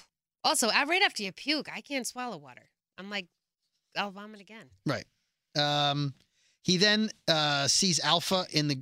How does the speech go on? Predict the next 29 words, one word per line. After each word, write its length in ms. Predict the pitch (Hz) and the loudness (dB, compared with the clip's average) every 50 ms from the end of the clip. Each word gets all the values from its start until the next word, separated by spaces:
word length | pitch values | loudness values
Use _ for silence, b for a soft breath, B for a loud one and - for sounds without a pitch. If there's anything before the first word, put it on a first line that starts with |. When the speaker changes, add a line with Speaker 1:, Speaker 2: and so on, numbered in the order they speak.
| - - | -4 -2
Speaker 2:
he 120 | 147 147 | -2 0
imagines 440 | 147 156 160 170 165 165 175 160 - | 2 2 2 2 2 2 0 0 2
seeing 200 | - 170 160 147 | 2 0 0 0
Alpha 240 | 147 151 143 - 160 | 0 0 0 0 0
in 80 | 143 | 0
a 40 | 135 | 0
green, 260 | 127 139 147 143 147 - | 0 0 -2 -2 -2 -2
in 100 | 135 135 | -2 -2
the 80 | 131 | -2
green 240 | 120 143 151 147 147 | 0 0 0 0 -2
dress. 400 | 131 139 139 139 143 - - - b b b b b b b | -2 0 0 0 0 0 -2 -2 b b b b b b b
Speaker 1:
Minus 380 | 208 208 208 202 202 185 - | 4 6 6 6 6 2 0
Speaker 2:
from 80 | - 185 | -2 -2
Speaker 1:
the 40 | 170 | 0
wig. 280 | 185 175 160 170 170 151 - | 0 0 0 -2 -4 -2 0
Speaker 2:
Minus 280 | 147 156 165 160 - - | 2 2 4 2 2 2
the 80 | 170 | 2
wig 200 | 147 156 156 147 | 0 0 0 0
from 220 | - - 151 147 139 | 0 0 0 0 0
the 40 | |
fair 360 | - - - 170 165 160 165 151 | 0 2 4 4 4 4 2 2
and 140 | 139 139 135 | 2 0 0
the 40 | 123 | 2
barn. 480 | 120 151 156 165 170 170 175 175 175 175 | 2 2 2 2 2 2 0 -2 -2 -2
Speaker 1:
Yep. 260 | 214 196 185 185 - - | 0 0 0 0 -2 -4
Speaker 2:
Standing 340 | - - - 175 165 165 156 | -6 0 2 2 2 2 2
in 60 | 147 | 0
the 80 | 143 147 | 0 2
window. 440 | 170 202 214 208 214 208 208 208 | 2 2 2 4 4 4 2 2